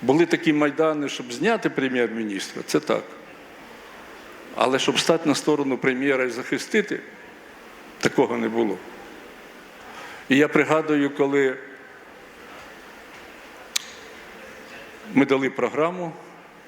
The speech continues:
бездефіцитний, єдиний бюджет за всю історію України, і один із розділів був європейський розділ,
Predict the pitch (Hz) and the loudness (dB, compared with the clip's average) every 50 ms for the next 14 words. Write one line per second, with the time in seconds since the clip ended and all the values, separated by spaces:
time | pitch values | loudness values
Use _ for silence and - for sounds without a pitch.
0 | - - - - - - - - - - 101 120 113 113 123 120 - 127 120 - | -20 -20 -20 -20 -20 -20 -20 -16 -12 -2 0 0 2 2 2 2 2 -2 -2 2
1 | - 151 147 151 - 127 117 107 117 127 113 127 135 123 123 123 113 113 120 113 | 2 2 2 0 -2 -2 0 0 0 0 2 2 2 2 2 0 2 0 0 2
2 | - - 131 123 107 107 117 107 - - 127 120 110 - - - 117 113 113 110 | 4 4 2 2 0 -2 -4 -4 -2 -2 -2 -2 -2 -2 0 0 0 2 2 0
3 | 107 101 - 117 120 131 160 180 175 165 160 - - - - - - - - - | -2 -2 0 2 2 2 2 0 0 -2 -4 -6 -10 -14 -14 -16 -16 -16 -16 -18
4 | - - - - - - - - - 131 139 135 147 151 147 143 139 127 160 180 | -18 -18 -18 -18 -18 -18 -6 2 4 4 6 6 6 6 6 4 4 4 4 6
5 | 202 185 156 156 160 160 156 156 151 147 143 147 151 151 147 143 147 - - - | 6 4 4 2 0 0 2 2 2 2 2 2 2 2 2 0 -2 -8 -18 -20
6 | - - - - - - - - 117 123 120 131 127 - 147 147 143 - - 123 | -20 -20 -20 -20 -20 -18 -2 2 4 4 6 4 4 4 2 0 0 0 0 0
7 | 107 104 104 95 90 - - | 0 0 -2 -4 -6 -10 -12